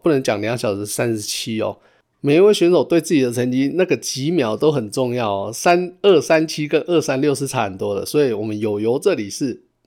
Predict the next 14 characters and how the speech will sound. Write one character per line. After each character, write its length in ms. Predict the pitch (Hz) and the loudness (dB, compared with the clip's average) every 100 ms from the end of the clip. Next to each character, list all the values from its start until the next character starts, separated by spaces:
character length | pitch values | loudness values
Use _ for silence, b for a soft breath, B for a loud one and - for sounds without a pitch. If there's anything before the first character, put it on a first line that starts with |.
| _ | _
渣 200 | - 170 | 2 2
打 140 | 165 117 | 4 0
马 140 | 107 | -2
拉 100 | 120 | -2
松 320 | 127 135 131 _ | 0 -2 -2 _
创 240 | - 151 113 | -4 -4 -2
下 200 | 131 107 | -2 -2
的 200 | - - | -6 -12
两 300 | 113 113 113 | -6 -4 -2
小 240 | 156 - - | -4 -2 -4
时 220 | - 90 | -6 -10
三 320 | - - 127 | -4 -2 -2
十 180 | 127 113 | -2 -8
六、 340 | 110 135 110 | -2 -2 -2